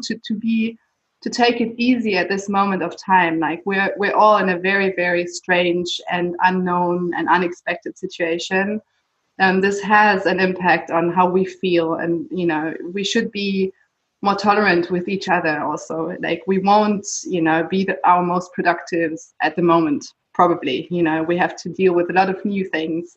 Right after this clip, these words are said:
Um, we have to, um, yeah, I think we just have to take it easy also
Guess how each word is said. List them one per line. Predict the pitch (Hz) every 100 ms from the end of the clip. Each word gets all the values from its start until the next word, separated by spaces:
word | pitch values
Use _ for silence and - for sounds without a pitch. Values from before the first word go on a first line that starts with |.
| -
Um, | 170 170 170 180 _ _ _ _ -
we | 185
have | 175 170
to, | - 185 180 175 170 175 - -
um, | 180 175 170 170 175 175 _ _ _ _ _
yeah, | 240 214
I |
think | 190 233 233
we |
just | 214 214
have | 220 202
to | 202
take | - 202 196
it | 190
easy | - 196 185 165 175
also | - 160 - 165 165